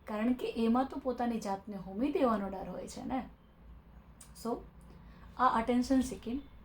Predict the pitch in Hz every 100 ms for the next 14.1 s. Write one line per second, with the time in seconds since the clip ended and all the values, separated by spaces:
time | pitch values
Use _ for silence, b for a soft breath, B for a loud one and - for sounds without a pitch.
0 | B B B 233 240 240 226 196 202 180
1 | 175 - - - - 208 202 - 226 -
2 | 240 233 285 202 - 196 180 208 226 -
3 | 277 208 180 - 226 294 - 240 - 262
4 | 277 - 185 190 190 - 226 - - -
5 | - - - - B B B - 277 415
6 | 427 277 277 294 - 349 523 - b b
7 | b - 277 294 349 359 370 320 311 320
8 | 349 285 262 330 349 320 294 294 262 247
9 | 294 233 214 214 285 - 277 320 359 381
10 | 427 240 220 214 262 - - - - -
11 | - - 214 262 285 - 254 294 269 262
12 | - 269 240 233 247 254 254 - 262 -
13 | 254 285 285 262 285 277 - 214 202 202